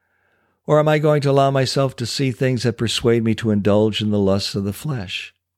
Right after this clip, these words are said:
Listen, my friend, if you want your life to consistently glorify God, Scripture is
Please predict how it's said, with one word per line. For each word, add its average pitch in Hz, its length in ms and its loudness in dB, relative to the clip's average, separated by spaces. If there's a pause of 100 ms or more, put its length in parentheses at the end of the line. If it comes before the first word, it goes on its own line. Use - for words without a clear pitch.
(1300)
Listen, 107 260 0
my 85 140 2
friend, 87 260 0
if - 140 -4
you 107 140 4
want 127 340 0
your 127 120 2
life 113 560 0
to - 80 -6
consistently 110 920 -2
glorify 101 640 -2
God, 82 420 -8 (520)
Scripture 127 560 -2
is 110 360 0